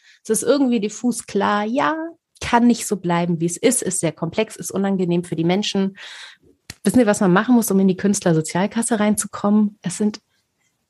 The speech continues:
Kataloge, die man ausfüllen muss.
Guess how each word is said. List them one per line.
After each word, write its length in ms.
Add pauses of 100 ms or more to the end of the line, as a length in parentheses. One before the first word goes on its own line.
(340)
Kataloge, 1120 (180)
die 80
man 220
ausfüllen 600
muss. 340